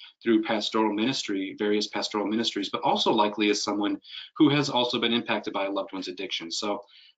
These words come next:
um, I will speak to you kind of from both of those places. Perhaps you yourself are, uh, an addict in recovery or not in recovery as well. Um, so your experience may have some consistency with,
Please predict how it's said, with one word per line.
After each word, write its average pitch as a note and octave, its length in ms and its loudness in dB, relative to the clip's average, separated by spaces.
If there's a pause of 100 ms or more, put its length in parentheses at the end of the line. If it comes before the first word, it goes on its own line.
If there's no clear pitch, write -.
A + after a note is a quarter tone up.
um, G2+ 260 0
I A#2 140 2
will A2+ 300 0
speak G#3 300 -2
to F3+ 120 2
you D#3 100 4
kind C#3+ 220 0
of C3+ 80 -2
from G2+ 180 -2
both A2 280 -2
of G#2+ 120 -2
those A2 420 -2
places. A2 460 -2
Perhaps A2+ 420 -2
you G#2+ 120 2
yourself G2+ 500 0
are, F#2 260 -2
uh, F#2 320 -8
an F#2+ 140 -8
addict G2 420 -6 (140)
in A2+ 160 2
recovery A2 480 0
or G2 60 2
not G#2 200 -2
in A2+ 100 0
recovery F#2+ 420 -4
as F#2 120 -2
well. G#2+ 320 0 (560)
Um, F#2+ 380 -2 (880)
so - 160 0
your B2+ 200 4
experience A#2 500 2
may G#2+ 380 2
have G2+ 260 -4
some G#2 200 -4
consistency G#2 840 -4
with, F#2+ 160 -4